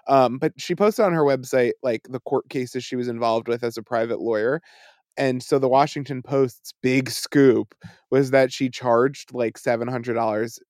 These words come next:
uh, f-, in billable hour, like, f-, per hour for billable hours when she was a professor at Harvard. And they were like, you know, i-, it, they provided no context around that, which is, like, they didn't provide what the going rate for a legal,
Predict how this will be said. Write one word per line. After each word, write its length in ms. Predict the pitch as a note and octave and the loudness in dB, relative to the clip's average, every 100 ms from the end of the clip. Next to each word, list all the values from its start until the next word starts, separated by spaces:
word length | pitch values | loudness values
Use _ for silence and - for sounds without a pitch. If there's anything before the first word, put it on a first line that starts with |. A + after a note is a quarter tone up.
| - | -18
uh, 40 | - | -18
f-, 220 | _ _ _ _ | _ _ _ _
in 180 | C3+ A#2 | -6 -2
billable 380 | A#2+ A#2+ A2+ G#2+ | 0 0 0 -4
hour, 280 | F2+ G2+ A2+ B2+ | -4 -4 -4 -2
like, 240 | B2+ - - | -4 -4 -18
f-, 140 | B2+ - | -20 -6
per 180 | C3 - | -4 -2
hour 420 | A2+ G#2+ A2 G2+ - | -2 -2 -2 -4 -6
for 200 | - A2+ | -6 -6
billable 440 | G#2 A2+ G#2+ A2 | -4 -6 -4 -6
hours 380 | D2+ F2 A#2 C3+ | -4 -4 -4 -4
when 80 | A#2 | -8
she 160 | - A#2 | -10 -12
was 140 | A2+ | -12
a 40 | |
professor 440 | F2+ A#2 A#2 A#2 A2 | -14 -8 -8 -6 -6
at 60 | B2 | -4
Harvard. 420 | D#3 B2 D3+ F3+ - - - - | -4 -2 -4 -4 -12 -20 -20 -8
And 100 | C#3+ | -2
they 100 | C3 | 2
were 120 | B2 | 4
like, 260 | A#2 A2+ _ - _ _ _ _ _ - | 2 -2 _ -20 _ _ _ _ _ -4
you 160 | D#3+ | -2
know, 80 | D3 E3 | 0 -4
i-, 140 | E3+ - | -8 -4
it, 140 | F#3+ | -4
they 160 | F3+ G#3+ | 2 2
provided 460 | G3 G#3 G#3+ B3 G#3+ | 4 2 4 2 0
no 140 | F#3 | -2
context 580 | - C3 B2+ D3+ E3+ - | -2 -6 -4 -4 -6 -2
around 240 | E3+ F3 F#3 | 0 2 0
that, 200 | F3+ C3 | -2 0
which 220 | C3+ - | -2 -4
is, 100 | B2 | -6
like, 160 | B2 - | -6 -2
they 120 | B2+ | 0
didn't 240 | C3+ C#3 | 0 -2
provide 360 | - C3+ B2 A#2+ | -6 0 2 2
what 140 | B2 | -2
the 80 | A#2 | -4
going 320 | A2+ A2+ A2+ | -2 -2 -2
rate 360 | A2+ G#2+ A2 - | -6 -4 -6 -6
for 200 | D3 B2+ | -2 0
a 80 | A#2 | 0
legal, 480 | A2+ A2+ A#2 A2+ | -2 -4 -4 -4